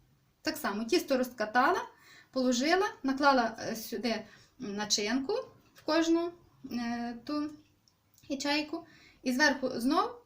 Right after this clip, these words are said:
розтачала тісто, з-, приклала і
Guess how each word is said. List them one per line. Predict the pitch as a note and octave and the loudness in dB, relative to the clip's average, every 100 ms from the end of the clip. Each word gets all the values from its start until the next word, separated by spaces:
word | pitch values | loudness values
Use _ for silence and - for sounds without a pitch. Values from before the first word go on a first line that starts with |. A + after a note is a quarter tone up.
| _ _ _ - | _ _ _ -6
розтачала | C4+ C#4 E4+ E4+ E4 | -4 -2 0 2 2
тісто, | D#4+ E4+ E4 D#4+ C#4 | 2 0 -2 -6 -8
з-, | A3+ - | -10 -6
приклала | C#4 - G#3 G3+ A#3 G4 - - - _ | -6 -2 -2 0 -2 -4 -6 -20 -20 _
і | C4 D#4 F4 | -2 0 0